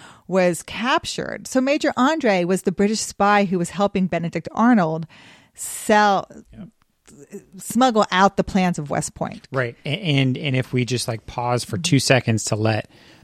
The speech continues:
Speaker 2: the non-his-, the, non-, the non-history buffs, like, catch their breath,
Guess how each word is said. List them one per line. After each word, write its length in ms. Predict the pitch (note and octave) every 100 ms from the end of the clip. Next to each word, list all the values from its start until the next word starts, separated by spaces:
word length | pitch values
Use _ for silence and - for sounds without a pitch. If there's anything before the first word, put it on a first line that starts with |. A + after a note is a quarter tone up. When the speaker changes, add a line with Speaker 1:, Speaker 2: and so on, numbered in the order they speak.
| -
Speaker 2:
the 80 | A2+
non-his-, 580 | A2+ A2 A2 A2+ -
the, 440 | - B2 G#2 A#2 A2+
non-, 180 | A#2 B2
the 100 | A#2+
non-history 500 | A#2 A2+ A2+ - A2+
buffs, 400 | A2+ G#2+ - -
like, 260 | A#2 - - - - -
catch 300 | - B2 -
their 80 | A2+
breath, 460 | A#2+ A#2 G#2+ -